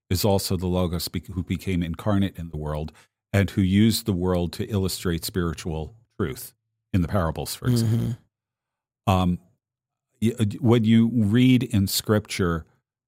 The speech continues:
Speaker 1: that, um, you know, the ju-, your justice is like the mountains of God. Okay, mountains are supposed to remind ourselves of God's justice.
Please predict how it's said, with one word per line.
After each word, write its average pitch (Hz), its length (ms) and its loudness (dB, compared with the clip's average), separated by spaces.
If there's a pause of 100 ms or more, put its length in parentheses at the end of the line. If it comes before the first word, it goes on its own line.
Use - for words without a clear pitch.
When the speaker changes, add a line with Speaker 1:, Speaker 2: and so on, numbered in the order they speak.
(100)
Speaker 1:
that, 98 600 2 (540)
um, 95 440 0
you 107 220 -2
know, 98 80 2
the 95 260 0 (160)
ju-, 113 280 0
your 107 260 4
justice 104 540 -2
is 92 160 -4
like 92 240 -2
the - 80 -4
mountains 92 640 -2
of 85 160 -10
God. 78 400 -8 (680)
Okay, 104 180 0
mountains 101 840 0
are 95 100 -2
supposed 98 400 -2
to 98 60 -2
remind 95 460 0
ourselves 85 480 -6
of 90 80 -10
God's 82 320 -4
justice. - 540 -6